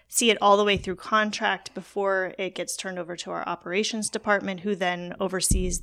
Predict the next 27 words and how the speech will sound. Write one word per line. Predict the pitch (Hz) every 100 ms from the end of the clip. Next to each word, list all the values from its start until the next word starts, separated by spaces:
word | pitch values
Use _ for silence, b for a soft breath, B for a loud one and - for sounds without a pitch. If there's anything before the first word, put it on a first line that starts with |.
| -
the | 180
program | 185 180 175 -
on | 170
site. | - 190 175 -
So | - 202 185 180
pretty | - 226
much | 202 202 - - -
what | 208
a | 190
destination | 185 - 190 175 190
management | 185 180 202 180
company | 185 180 180
does | 175 175 175
is | 175
they | 185 180
support | - - - 180 175 175 -
a | 180
group | 170 180 175 -
coming | - 185 175 165 -
to | 175
the |
city. | 170 190 180 170 170
We, | 202 202 185 -
we | 196
focus | - 202 180 -
primarily | 190 185 180 180 170
on, | 170 170